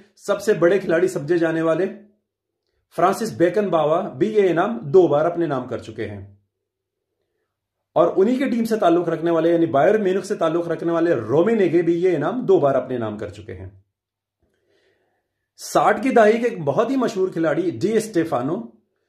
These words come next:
जो पहले अर्जेंटीना से ताल्लुक रखते थे, बाद में वो शिफ्ट होकर फ-, आ, स्पेन आ गए थे, स्पेन की जानिब से वो खेलते रहे।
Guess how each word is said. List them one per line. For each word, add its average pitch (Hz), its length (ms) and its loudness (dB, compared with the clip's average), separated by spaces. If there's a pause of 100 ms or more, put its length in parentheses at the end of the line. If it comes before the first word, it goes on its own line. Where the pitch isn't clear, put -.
(200)
जो 170 100 0
पहले 190 360 2
अर्जेंटीना 170 720 -2
से 208 100 0
ताल्लुक 202 320 2
रखते 202 220 -2
थे, 202 160 0
बाद 156 300 2
में 180 100 -2
वो 175 300 0
शिफ्ट 196 280 -4
होकर 170 220 -4
फ-, - 320 -16
आ, 120 120 0
स्पेन 170 360 -2
आ 180 100 2
गए 175 200 0
थे, 190 200 -6 (380)
स्पेन 190 300 0
की 202 80 -4
जानिब 180 260 0
से 196 100 -4
वो 185 100 0
खेलते 175 320 -4
रहे। 190 220 -2